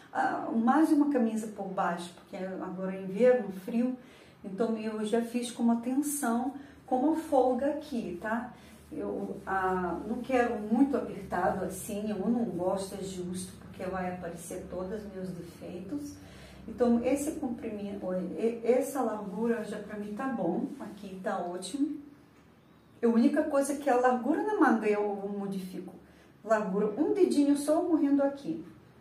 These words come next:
na axila, só. Aí depois eu faço a barra.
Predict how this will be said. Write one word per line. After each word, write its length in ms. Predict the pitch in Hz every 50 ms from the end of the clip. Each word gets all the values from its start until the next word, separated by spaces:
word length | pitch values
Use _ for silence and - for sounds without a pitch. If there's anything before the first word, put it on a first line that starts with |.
| - - - - - -
na 100 | - -
axila, 460 | 196 196 - - - 180 - - -
só. 400 | - - - - 196 170 - - - - - - - - - - - - - - - - - - - -
Aí 200 | 254 277 330 359 349
depois 360 | - - - 302 294 294 -
eu 120 | 285 277 -
faço 340 | - 233 233 233 - - 220
a 60 | 202
barra. 340 | 180 - - - - 170